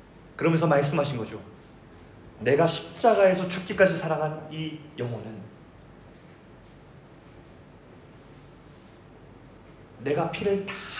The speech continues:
남김없이 흘리기까지 그렇게 죽기까지 사랑해도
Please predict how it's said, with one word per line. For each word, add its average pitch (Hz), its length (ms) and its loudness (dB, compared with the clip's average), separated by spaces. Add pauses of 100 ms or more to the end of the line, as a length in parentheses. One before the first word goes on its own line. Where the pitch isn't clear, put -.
남김없이 147 460 -6
흘리기까지 196 640 -8 (2750)
그렇게 180 260 0
죽기까지 - 520 0
사랑해도 139 640 -4